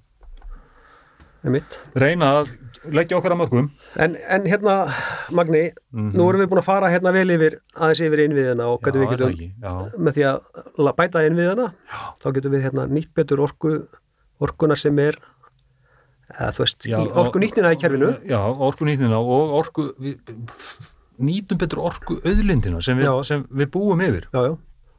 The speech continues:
Speaker 1: Og einmitt, og gert okkur líka og í stakk búin til þess að,
Speaker 2: Já.
Speaker 1: að taka þetta lengra, sko.
Speaker 2: Já,
Speaker 1: Þú veist,
Speaker 2: akkurat.
Speaker 1: halda áfram, af því að, þú veist,
Speaker 2: Já.
Speaker 1: þetta er, þetta er náttúrulega langhlaup.
Speaker 2: Það er það, klárlega.
Speaker 1: Og við erum ekki að fara að hætta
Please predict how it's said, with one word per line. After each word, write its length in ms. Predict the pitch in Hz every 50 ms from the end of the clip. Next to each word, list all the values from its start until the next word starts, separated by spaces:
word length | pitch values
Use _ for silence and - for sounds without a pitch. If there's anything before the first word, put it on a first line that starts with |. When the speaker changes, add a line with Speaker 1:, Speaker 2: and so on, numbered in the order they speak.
| _ _
Speaker 1:
Og 160 | - 139 139 147
einmitt, 320 | 147 151 156 - _ -
og 100 | 151 139
gert 200 | - 180 170 -
okkur 160 | 180 160 160 160
líka 220 | 151 147 151 147
og 120 | 151 156 151
í 60 | 143
stakk 220 | - - 165 - -
búin 220 | - 160 151 135
til 100 | - 139
þess 120 | 127 - 135
að, 160 | 131 120 120 - _ -
Speaker 2:
Já. 100 | - 107 98 - - - - - - - _ _ _ _ _ - -
Speaker 1:
að 120 | 120 - - _ _
taka 400 | - - 180 196 190 - 170 151
þetta 120 | 143 147 120
lengra, 480 | 147 175 202 196 151 - - 107 - -
sko. 200 | - - - - - - - - -
Speaker 2:
Já, 80 | 117 98
Speaker 1:
Þú 40 | 120
veist, 140 | - - -
Speaker 2:
akkurat. 120 | - -
Speaker 1:
halda 360 | - 165 196 196 90 - 151 139
áfram, 500 | 165 190 190 - - - - 107 104 127 135
af 80 | 131 120
því 120 | 131 131 131
að, 180 | 127 127 - - _ _
þú 100 | _ -
veist, 140 | - 113 110
Speaker 2:
Já. 60 | 107 -
Speaker 1:
þetta 200 | - 139 139 -
er, 80 | 143 135 143
þetta 180 | - - 131 131
er 60 | 139
náttúrulega 320 | 131 127 - - 131 127 139
langhlaup. 320 | 151 147 - 143 160 165 _ _ _ _ _ _ _ _ _ -
Speaker 2:
Það 140 | 113 101
er 80 | 95 92
það, 140 | 90 90 98 - _ _ _ _ - -
klárlega. 360 | - 101 101 107 107 95 90 123
Speaker 1:
Og 100 | 127 123
við 60 | 135
erum 120 | 139 147 160
ekki 100 | 160 -
að 40 | 165 139
fara 120 | 147 -
að 80 | - -
hætta 500 | - - - - - - _ _ 180 170